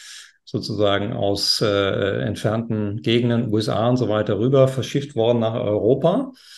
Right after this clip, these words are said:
Und, ähm, das Problem war ja, als dann der Krieg aus war, dann sind ja ganz viele Soldaten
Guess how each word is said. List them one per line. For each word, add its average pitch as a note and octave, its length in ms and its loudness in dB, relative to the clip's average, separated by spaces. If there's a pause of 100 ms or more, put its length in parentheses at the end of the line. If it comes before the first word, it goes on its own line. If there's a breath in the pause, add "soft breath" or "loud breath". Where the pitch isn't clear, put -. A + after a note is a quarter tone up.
(460 loud breath)
Und, B2 460 4
ähm, A#2 340 2
das A#2 160 -2
Problem C3 380 4
war C#3+ 120 6
ja, C#3+ 220 4
als B2 140 2
dann C3 100 2
der A#2 120 2
Krieg C3 280 2
aus F#3 320 2
war, C#3+ 480 2
dann G#2+ 180 -2
sind B2 140 -4
ja B2 100 2
ganz A#2 280 -2
viele C#3 320 0
Soldaten B2+ 1000 0